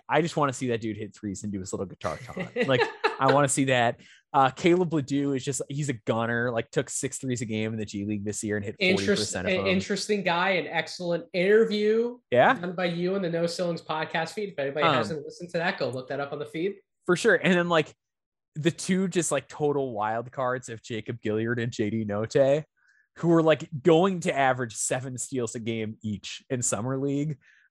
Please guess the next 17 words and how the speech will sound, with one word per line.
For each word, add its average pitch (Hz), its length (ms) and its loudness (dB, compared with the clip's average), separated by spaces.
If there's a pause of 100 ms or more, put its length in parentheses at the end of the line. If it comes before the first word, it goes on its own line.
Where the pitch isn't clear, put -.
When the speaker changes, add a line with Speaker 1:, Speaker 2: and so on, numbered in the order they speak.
(120)
Speaker 1:
Uh, 123 480 6 (380)
and, 170 120 -2
like, 170 160 0
Gilyard 233 380 4
kinda 170 320 0
has 190 180 0
an 185 60 -6
interesting 180 280 -8
shot 175 260 0
making 185 280 -6
bag, 185 480 0
and 160 120 0
then, 151 80 2
like, 151 180 0
Notae 147 720 2 (520)
might, 139 640 -2 (160)
like, 135 200 -4